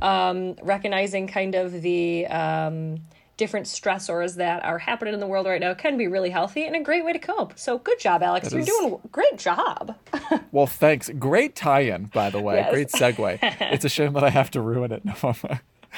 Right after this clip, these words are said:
Speaker 2: Um, no, there was one more
Speaker 1: Yeah.
Speaker 2: announcement that we wanted to make for you today before we get started, uh, and that is just on the subject of season two. Uh, as Trish said, our season one finale happening on December eighth.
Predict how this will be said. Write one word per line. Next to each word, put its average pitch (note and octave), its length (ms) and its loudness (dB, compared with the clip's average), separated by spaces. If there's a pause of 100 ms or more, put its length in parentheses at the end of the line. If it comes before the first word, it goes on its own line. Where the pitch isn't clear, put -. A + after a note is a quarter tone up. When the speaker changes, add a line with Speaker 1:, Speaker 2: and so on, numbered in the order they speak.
(360)
Speaker 2:
Um, B2 400 4
no, C#3+ 140 6
there C#3 120 6
was C3 140 2
one D#3 200 6
more C#3+ 140 8
Speaker 1:
Yeah. B2+ 60 10
Speaker 2:
announcement A2 380 0
that A2 100 2
we A2 80 -2
wanted G#2 280 -2
to A2+ 80 -4
make G2 240 -6
for G2+ 180 -6
you G2 60 -4
today G2 340 -2 (240)
before A#2 240 0
we G#2 80 -2
get G2 160 -2
started, G2+ 340 0 (300)
uh, G#2 220 2
and A2+ 120 0
that G#2+ 140 4
is A2 160 0
just - 380 -4
on C3 640 0
the A#2 220 -2
subject C3 420 2
of B2+ 140 -2
season G#3+ 320 0
two. G3 400 2
Uh, A#2 180 2
as B2 140 0
Trish B2+ 580 -2
said, D3+ 220 2
our A2+ 80 2
season B2 320 -4
one A#2+ 100 -4
finale A2+ 380 -4
happening G#2+ 320 -4
on G2 100 -4
December F#2 400 -6
eighth. B2+ 300 -2